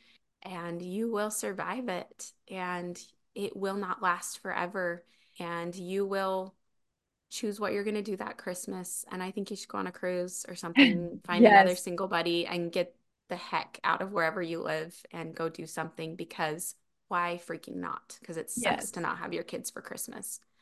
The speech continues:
Speaker 2: Yeah.
Speaker 1: And it's gonna be okay. Life is long.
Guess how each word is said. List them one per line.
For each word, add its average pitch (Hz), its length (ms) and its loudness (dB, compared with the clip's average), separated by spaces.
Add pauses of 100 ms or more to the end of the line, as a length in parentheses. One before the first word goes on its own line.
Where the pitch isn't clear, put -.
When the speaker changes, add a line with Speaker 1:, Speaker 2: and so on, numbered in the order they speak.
(220)
Speaker 2:
Yeah. 175 540 -2 (560)
Speaker 1:
And 208 200 -4
it's 202 160 -6
gonna 220 260 0
be 214 220 -2
okay. 202 720 -4 (320)
Life 185 460 2
is 185 180 -6
long. 185 560 0